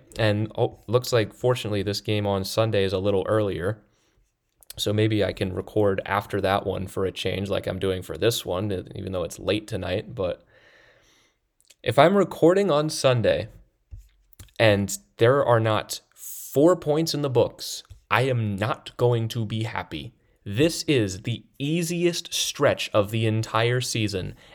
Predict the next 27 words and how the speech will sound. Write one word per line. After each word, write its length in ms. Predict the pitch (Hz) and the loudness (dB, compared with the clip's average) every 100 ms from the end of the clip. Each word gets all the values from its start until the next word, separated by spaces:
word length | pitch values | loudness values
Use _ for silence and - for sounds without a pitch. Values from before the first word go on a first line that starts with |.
| - | -10
and 200 | 95 92 | -8 -8
three 540 | - - 113 110 127 180 | -10 -16 -14 -4 0 0
of 140 | 160 | 2
the 80 | 170 | 0
games 320 | 156 131 120 | 2 -2 -4
have 100 | 117 | -4
gone 240 | 113 110 | -2 0
to 60 | 110 | 0
overtime, 520 | 110 101 95 95 92 | 0 0 -2 -4 -4
and 120 | 92 | -4
the 80 | 98 | -4
one 360 | - - 127 143 | -2 2 2 2
that 240 | 135 120 | -2 -2
didn't, 360 | 110 107 107 107 | -2 0 -2 -2
we 160 | 104 | -4
lost 360 | 101 104 101 - | 2 2 2 -2
in 80 | 98 | -4
regulation. 600 | 95 92 92 87 - - | -4 -4 -6 -6 -6 -2
And 120 | 127 | 0
we 120 | 160 | 2
lost 260 | 175 196 190 | 4 2 2
one 140 | 160 | 0
of 80 | 156 | 2
those 160 | 151 139 | 2 2
overtime 540 | 135 131 123 113 107 | 0 0 -2 -2 -2
games 320 | 101 95 90 | -2 -2 -4
too. 320 | - - 82 | -8 -6 -6